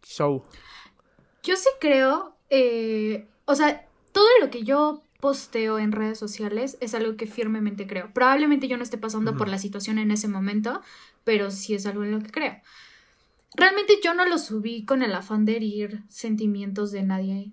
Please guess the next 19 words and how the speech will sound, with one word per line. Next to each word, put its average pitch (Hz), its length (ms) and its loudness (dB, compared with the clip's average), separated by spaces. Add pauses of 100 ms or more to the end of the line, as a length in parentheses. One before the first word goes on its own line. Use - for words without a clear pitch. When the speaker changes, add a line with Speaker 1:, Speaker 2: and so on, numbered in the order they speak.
(120)
Speaker 2:
ni, 196 580 -2 (200)
ni 233 180 -4
sentirlos 214 540 0
vulnerables. 190 840 -4 (180)
Eh, 247 200 4
sí - 180 0
entiendo 285 640 4
la 208 200 0
parte 220 560 -2
social 214 440 -4
de 226 120 -4
que 190 300 -8 (220)
finalmente 277 380 2
ustedes 285 240 -2
también 214 240 -2
les 214 100 -4
pega 208 180 -4
el 196 60 0
machismo. 190 480 -8